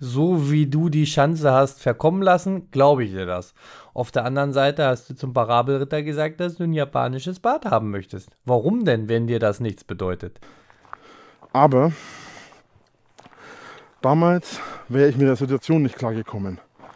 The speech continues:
Speaker 2: Heute sehe ich alles anders. Ich bin älter.
Speaker 1: Weiser. Besser aussehend. Äh, fetter, aber auch fitter.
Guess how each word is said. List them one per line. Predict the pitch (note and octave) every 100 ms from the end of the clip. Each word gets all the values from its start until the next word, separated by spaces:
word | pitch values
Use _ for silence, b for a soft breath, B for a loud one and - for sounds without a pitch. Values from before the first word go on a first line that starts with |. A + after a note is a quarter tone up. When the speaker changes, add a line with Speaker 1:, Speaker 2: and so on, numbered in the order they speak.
| B B B B -
Speaker 2:
Heute | D#3+ G3+ C#3 A2+ G2+ B B B
sehe | - - F#3+
ich | F3 -
alles | D#3 D3+
anders. | A#2+ C#3 A2 - - b b b b b b b
Ich | - A2+
bin | C3
älter. | B2+ D3+ F#3+ G#3 G#3+ F#3+ B B B B B _ _ _ _
Speaker 1:
Weiser. | A#2+ G#2+ B2+ C3 B2+ C#3 C#3+ - _ _ b b b b _
Besser | B2 C#3 - C3+ B2+
aussehend. | C#3+ D3 D#3 D3+ E3 F#3+ - _ _ _ b b b b _ _
Äh, | D#3 C#3+ C3+ A#2+ - - - - -
fetter, | - E3 E3+ G3 G3
aber | D#3+ D3+ C#3+
auch | D3 D3
fitter. | - D#3 D3+ G3+ C#4+